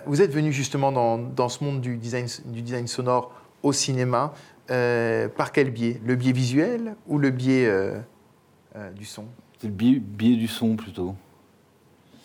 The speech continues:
Speaker 2: Euh, pour réagir à, à tout ça, euh, au cinéma, et je pense dans la vie, euh, enfin, en tout cas, d'abord, on va commencer par la vie, il existe, euh,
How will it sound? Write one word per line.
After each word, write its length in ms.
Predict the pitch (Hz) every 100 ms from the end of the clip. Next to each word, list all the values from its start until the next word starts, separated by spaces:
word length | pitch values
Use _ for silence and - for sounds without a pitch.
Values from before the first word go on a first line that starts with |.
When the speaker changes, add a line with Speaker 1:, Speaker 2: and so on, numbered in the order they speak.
| - - - -
Speaker 2:
Euh, 460 | 104 101 104 104 92 - - - -
pour 180 | 117
réagir 340 | 131 135 147 170
à, 160 | 113
à 80 | 104
tout 120 | 101 101
ça, 340 | - 165 156
euh, 280 | 101 85 82 82 78 - _ _ _ _ _ _ - - -
au 100 | 104
cinéma, 640 | - 113 110 120 151 139
et 60 | 92
je 80 | -
pense 220 | 135 110
dans 140 | 101
la 180 | 98 98
vie, 380 | 95 113 147 147
euh, 260 | 80 76 -
enfin, 160 | - 92
en 60 |
tout 120 | 87 -
cas, 160 | 87 - -
d'abord, 320 | 90 107 110
on 40 |
va 100 | 85
commencer 260 | 85 87 -
par 180 | 85 78
la 120 | 78
vie, 200 | 85 123 147 _ _ _ _ _ - - - -
il 140 | 98 107
existe, 580 | 98 110 165 160 - 110
euh, 1160 | 98 92 90 87 85 82 80 78 76 73 67